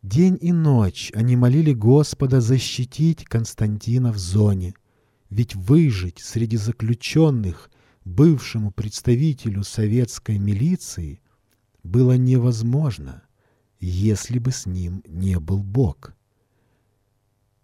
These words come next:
Пришедшая в Россию свобода вероисповедания сократила срок заключения Константина на год.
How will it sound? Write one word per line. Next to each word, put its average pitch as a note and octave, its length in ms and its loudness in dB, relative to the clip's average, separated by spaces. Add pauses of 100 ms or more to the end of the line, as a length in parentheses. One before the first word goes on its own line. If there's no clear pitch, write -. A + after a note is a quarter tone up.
(260)
Пришедшая D3 800 2
в C3 60 4
Россию D3 500 2
свобода B2 880 2
вероисповедания A2+ 1600 -2 (400)
сократила D#3 840 0
срок C3+ 500 0
заключения C3 880 -2
Константина G#2 920 -4 (420)
на F#2+ 260 -2
год. D2+ 320 -12